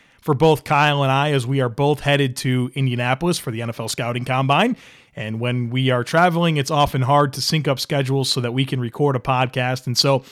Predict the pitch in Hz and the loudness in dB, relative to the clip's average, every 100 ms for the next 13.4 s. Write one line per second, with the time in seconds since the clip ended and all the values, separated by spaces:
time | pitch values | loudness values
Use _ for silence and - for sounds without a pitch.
0 | - - - 196 220 202 165 202 190 165 | -20 -14 -2 2 4 4 4 4 4 4
1 | 165 143 180 160 147 123 - 127 127 127 | 4 4 4 4 4 2 -2 0 0 2
2 | 180 269 240 277 - 269 - 269 214 113 | 2 2 2 2 4 2 6 6 6 -2
3 | _ - - - 143 185 135 175 226 226 | _ -20 -10 -2 4 4 6 6 6 4
4 | 226 196 175 - - - _ _ _ _ | 4 4 2 2 0 -4 _ _ _ _
5 | - 190 196 196 - 185 185 170 151 135 | 0 4 6 4 2 2 2 0 0 0
6 | 131 - - 147 131 165 151 135 - - | -2 -4 -2 -2 0 2 2 0 -6 -4
7 | 202 208 160 123 120 123 _ _ - 156 | 2 4 4 2 -2 -6 _ _ 0 0
8 | - 170 190 185 175 160 - 180 170 110 | 2 0 4 4 4 2 2 2 2 0
9 | 98 101 - _ _ 165 156 151 156 160 | -4 -8 -12 _ _ -2 2 4 6 4
10 | 147 - 175 208 202 170 180 170 165 180 | 2 0 2 4 2 2 4 4 4 4
11 | 165 156 156 - 151 143 - 202 214 - | 4 4 2 0 0 2 0 -2 -2 0
12 | 190 202 175 147 120 123 139 - 139 143 | 2 4 4 4 2 0 -2 -2 -2 2
13 | 214 170 - | 2 2 -2